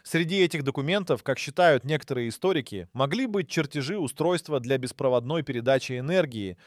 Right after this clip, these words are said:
прототипы так называемого «луча смерти» и схемы совершенно непонятных аппаратов. Что любопытно, ни одна из этих бумаг не попала в открытые архивы. Позже Ф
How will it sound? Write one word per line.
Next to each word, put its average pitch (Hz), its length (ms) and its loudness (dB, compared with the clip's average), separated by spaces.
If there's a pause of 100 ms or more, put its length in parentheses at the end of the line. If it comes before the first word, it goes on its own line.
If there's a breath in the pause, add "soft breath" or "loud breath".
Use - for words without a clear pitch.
прототипы 170 500 0
так 175 220 4
называемого 143 720 2
«луча 127 400 0
смерти» 151 420 0
и 113 140 -8
схемы 170 420 -2
совершенно 156 540 -2
непонятных 131 680 -2
аппаратов. 117 480 -2 (180 loud breath)
Что - 180 4
любопытно, 190 580 2
ни 123 160 -4
одна 147 400 4
из 131 100 -2
этих 123 220 -6
бумаг 135 400 -2
не 139 100 -4
попала 143 520 4
в 110 60 -2
открытые 123 420 -4
архивы. 139 420 -4 (120)
Позже 165 340 0
Ф - 100 -10